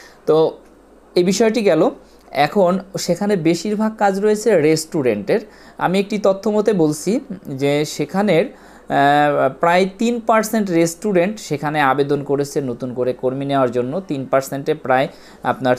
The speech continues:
তিরিশ বত্রিশ হাজার আপনার, আহ, কোম্পানি, আহ, রেস্টুরেন্ট হয়ে থাকে যে তারা আবেদন করেছে, তাদের রেস্টুরেন্টগুলো অকেজো হয়ে যাচ্ছে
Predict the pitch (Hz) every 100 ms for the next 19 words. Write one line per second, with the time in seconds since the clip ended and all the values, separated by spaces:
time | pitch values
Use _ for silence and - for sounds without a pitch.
0 | - 185 202 180 185 185 175 165 180 165
1 | 160 160 160 - 117 123 120 113 113 113
2 | 113 147 135 127 127 123 - - 120 110
3 | 113 113 - 120 123 117 113 113 123 175
4 | 196 190 120 123 120 120 131 127 127 135
5 | 196 156 120 117 113 - 120 120 113 123
6 | 123 117 117 120 131 143 147 -